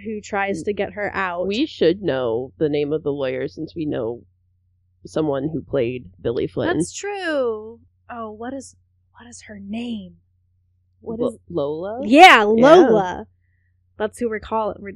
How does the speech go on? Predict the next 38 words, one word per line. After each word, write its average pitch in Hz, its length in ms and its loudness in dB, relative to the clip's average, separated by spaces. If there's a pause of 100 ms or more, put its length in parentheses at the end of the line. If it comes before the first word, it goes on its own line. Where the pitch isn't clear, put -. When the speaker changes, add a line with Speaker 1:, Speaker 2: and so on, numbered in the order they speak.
Speaker 1:
Lola. 202 680 0 (800)
Her 220 160 2
alter 226 300 0
ego. 196 720 -4 (1300)
You're 208 220 2
<laughs> 302 80 2
never 262 180 6
gonna 254 180 4
listen 277 260 2
to 247 80 6
this 247 200 4
either, 214 300 -2
but 196 160 0
if 247 160 0
you 262 80 -2
did, 226 460 0 (800)
how's 240 240 0
the 262 100 -2
weather 202 260 0
up 175 140 -8
there? 180 380 -6 (340)
Speaker 2:
Kudos 175 400 2
to - 100 -8
you. 170 240 -2
Speaker 1:
Do 208 100 0
you 240 120 -4
play 247 160 -4
basketball? 185 880 -4
Speaker 2:
<laughs> 269 40 -4 (600)
Speaker 1:
Uh, 185 300 -2
what 214 160 0
else 226 160 0
do - 80 -10
you 247 80 0
ask 208 300 -2
super 202 340 -6
tall 180 240 -4
people? 180 500 -4